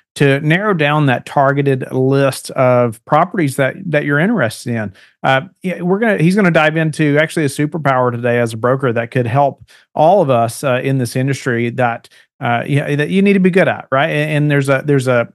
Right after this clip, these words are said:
some specific skills that, uh, are gonna help you to do that. He's gonna dive into that today. Stash, welcome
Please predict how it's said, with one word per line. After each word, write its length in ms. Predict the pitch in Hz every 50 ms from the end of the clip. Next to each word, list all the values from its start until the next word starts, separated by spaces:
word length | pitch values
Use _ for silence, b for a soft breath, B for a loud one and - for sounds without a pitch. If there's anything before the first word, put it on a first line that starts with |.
| _ -
some 180 | - - 139
specific 480 | 127 - - 135 127 - 165 147 139 120
skills 480 | - - - 143 143 143 160 170 156 -
that, 340 | 151 127 120 117 - - - b b b b b b -
uh, 60 | 135
are 220 | 127 135 135 131 131
gonna 220 | 139 135 127 120
help 240 | 123 143 147 143 -
you 100 | 147 139
to 80 | 131
do 180 | 123 139 139 139
that. 220 | 147 143 143 135
He's 160 | 135 156 147 -
gonna 180 | 160 139 131
dive 260 | 131 135 123 127 127
into 240 | 131 131 131 127 131
that 320 | 127 127 123 123 131 - b b b b
today. 380 | - 135 123 123 110 101 98 98 _ _ _ _ _ _ _ _ _ _ _ _ _ _ _ _ _ _ _ _ _ _ _ _ _ _ _ -
Stash, 320 | - 226 226 220 190 - 180
welcome 600 | 175 190 202 208 214 214 - 226 220 220 220